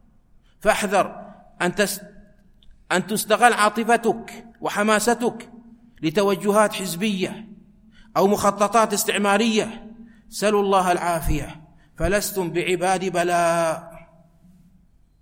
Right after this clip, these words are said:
الناس لو قطع عنه وسائل التواصل لضجوا، فضلًا عن انقطاع الوقود والماء والكهرباء.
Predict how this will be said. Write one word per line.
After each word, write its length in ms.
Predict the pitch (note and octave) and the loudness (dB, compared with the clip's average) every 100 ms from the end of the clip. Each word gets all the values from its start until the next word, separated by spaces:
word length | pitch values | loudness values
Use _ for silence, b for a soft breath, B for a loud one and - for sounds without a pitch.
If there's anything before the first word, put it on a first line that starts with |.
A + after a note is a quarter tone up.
| _ _ _ _ _ _ _ _ _ _ | _ _ _ _ _ _ _ _ _ _
الناس 420 | E3+ F#3+ A#3 G#3 - - - | -4 0 0 -2 -8 -16 -6
لو 140 | D#3 | 0
قطع 340 | G3 - A#3+ A3 | 0 0 0 2
عنه 220 | A3 A3 | 2 2
وسائل 400 | G#3+ G#3 A3+ G#3+ | 2 2 2 2
التواصل 600 | A3 A3+ A3+ A3+ A3 G3 | 0 2 6 4 4 0
لضجوا، 420 | G3 G3 D3+ C#3+ - - - - _ _ _ _ _ _ _ _ _ - _ _ - _ | 2 0 -2 -6 -6 -16 -20 -20 _ _ _ _ _ _ _ _ _ -20 _ _ -20 _
فضلًا 440 | - G#3 A3+ A#3 G#3 | 0 0 2 2 2
عن 140 | A3 | 0
انقطاع 420 | A3 A3+ A3+ G#3 | 2 0 2 2
الوقود 520 | A3 A3 A3 A#3+ G#3+ | 4 2 2 -2 -2
والماء 460 | D3 F#3+ G3+ A#3 G#3 | 0 0 4 2 2
والكهرباء. 840 | G3+ G#3 F#3+ G3 F3 - - - | 0 0 -2 -2 -4 -6 -14 -20